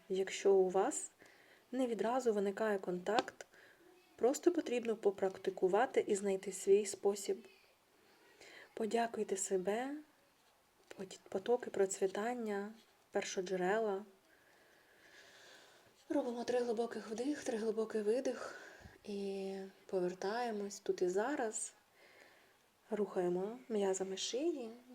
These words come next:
дивимось наліво-направо. І можете записати свої інсайти, які були у вас. І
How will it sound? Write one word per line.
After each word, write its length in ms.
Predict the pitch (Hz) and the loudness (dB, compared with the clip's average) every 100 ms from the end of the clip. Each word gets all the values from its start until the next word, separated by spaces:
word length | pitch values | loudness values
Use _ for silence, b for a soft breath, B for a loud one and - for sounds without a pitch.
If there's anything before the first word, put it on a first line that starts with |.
| - - | -20 -10
дивимось 480 | 208 196 190 190 - | -2 0 2 -2 -2
наліво-направо. 1000 | 190 190 185 180 180 208 254 320 262 226 - B B B B B B B B B B B B B _ _ _ _ | 2 4 4 2 0 2 2 2 0 -4 -12 B B B B B B B B B B B B B _ _ _ _
І 100 | 370 | 6
можете 360 | 277 339 359 330 | 10 12 12 10
записати 640 | 285 285 - 254 349 349 | 6 4 2 6 6 6
свої 280 | 233 226 214 | 2 0 2
інсайти, 580 | 214 202 226 247 277 226 | 2 0 -2 0 0 4
які 220 | 220 220 | 2 6
були 220 | 208 208 | 6 6
у 160 | 202 196 | 4 2
вас. 480 | 208 285 - - - B B B B B B B _ _ _ _ - - | 0 0 0 -2 -6 B B B B B B B _ _ _ _ -20 0
І 680 | 208 196 196 190 190 190 | 2 4 4 4 4 2